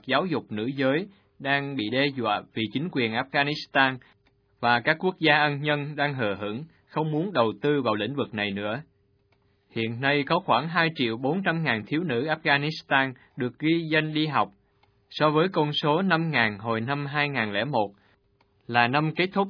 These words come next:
chế độ Taliban cấm nữ giới không được học hành. Theo thông cáo của tổ chức phi chính phủ nói trên, việc giáo dục nữ giới tại Afghanistan gặp nhiều chướng ngại, trước và trên hết là nạn nghèo đói,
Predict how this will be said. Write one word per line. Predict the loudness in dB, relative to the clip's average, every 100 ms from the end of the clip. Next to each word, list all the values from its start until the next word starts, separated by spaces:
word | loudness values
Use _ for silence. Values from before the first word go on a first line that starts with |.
| 0
chế | 0 2
độ | -2 2
Taliban | 2 4 2 4 2 2 -8 _
cấm | -2 0 0
nữ | 0
giới | 2 2 0
không | -2 -2
được | -2 0
học | -2 0
hành. | 0 0 -4 _ _ _ _ _ _ _ -6
Theo | -2 0
thông | 0 0
cáo | 4 4 4
của | 0
tổ | -2 -2
chức | -2 -2
phi | -2 0
chính | 0
phủ | 0 -2
nói | 0 -2 2
trên, | 2 2 -2 _ _ _
việc | 0 2
giáo | 2 2
dục | 2 0 0
nữ | -2 0
giới | 2 2 2
tại | 2 2
Afghanistan | 2 2 2 -2 0 0 0 -2
gặp | -4 -2
nhiều | -2 -2
chướng | -2 -2 0
ngại, | 0 0 -6 _ _ _ -2
trước | -2 -2 -2
và | -2 0
trên | -2
hết | -2 -4 -4
là | -4
nạn | -2 -4 -4
nghèo | -4 -2
đói, | 2 2 0